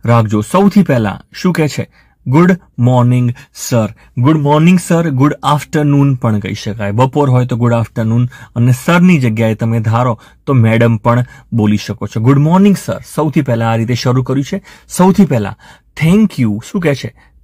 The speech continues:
"Thank you for giving me this wonderful opportunity."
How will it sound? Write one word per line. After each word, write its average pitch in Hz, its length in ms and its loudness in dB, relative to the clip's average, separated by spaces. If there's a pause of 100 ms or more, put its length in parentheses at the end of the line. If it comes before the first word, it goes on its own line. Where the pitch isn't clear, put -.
(120)
"Thank 180 240 2 (100)
you 220 60 4
for 190 300 2
giving 156 500 2
me 165 40 0
this 160 240 0 (640)
wonderful 185 840 2 (380)
opportunity." 123 880 -4